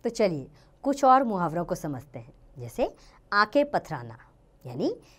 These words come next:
इंतज़ार या प्रतीक्षा करते थक जाना।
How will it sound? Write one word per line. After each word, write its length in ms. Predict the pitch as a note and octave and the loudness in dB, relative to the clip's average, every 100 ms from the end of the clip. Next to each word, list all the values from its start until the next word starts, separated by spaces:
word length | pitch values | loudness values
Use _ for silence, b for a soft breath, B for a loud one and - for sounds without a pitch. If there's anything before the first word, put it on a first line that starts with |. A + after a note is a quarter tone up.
| b | b
इंतज़ार 760 | E3 D3+ D#3+ D#3 G#3 D3+ F#3+ - b b - | -10 -8 -6 4 4 6 2 0 b b -2
या 120 | G3 | 0
प्रतीक्षा 680 | F#3+ F#3+ F#3 A3+ - C#4+ C4+ | 0 -4 -4 -6 -4 -2 0
करते 520 | F3 C#3 C4 A4 - G#3+ | -2 -4 -2 -4 -4 -4
थक 80 | |
जाना। 400 | F3+ - A#2+ A2 | -2 -4 -8 -10